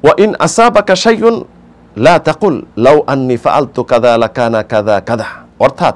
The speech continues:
দুনিয়াবী জীবনে তোমাদের যদি কোনো বালা মুসিবত চলে আসে, বিপদগ্রস্ত হয়ে যাও, তখন তোমরা যেন না বলো, "যদি আমি এই করতাম, এই হতো, এই না করলে এই হতো না।"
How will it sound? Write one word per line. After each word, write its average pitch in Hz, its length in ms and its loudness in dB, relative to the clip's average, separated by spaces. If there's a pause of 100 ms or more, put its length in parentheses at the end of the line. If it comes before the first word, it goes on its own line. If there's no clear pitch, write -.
(140)
দুনিয়াবী 180 440 -2
জীবনে 160 300 -2
তোমাদের 135 400 -4
যদি 120 180 -6
কোনো 123 200 -4
বালা 107 300 0
মুসিবত 107 500 -6
চলে 101 260 -2
আসে, 98 560 -8
বিপদগ্রস্ত 185 640 -2
হয়ে 165 180 -2
যাও, 120 300 4 (360)
তখন 208 360 0
তোমরা 170 320 -2
যেন 131 280 -2
না 113 240 0
বলো, 110 360 0 (280)
"যদি 123 300 0
আমি 107 260 -2
এই 170 140 -2
করতাম, 160 440 -4
এই 180 240 -2
হতো, 151 420 -4
এই 139 140 -2
না 135 120 2
করলে 110 460 -4
এই 117 100 0
হতো 95 260 -8
না।" - 80 -10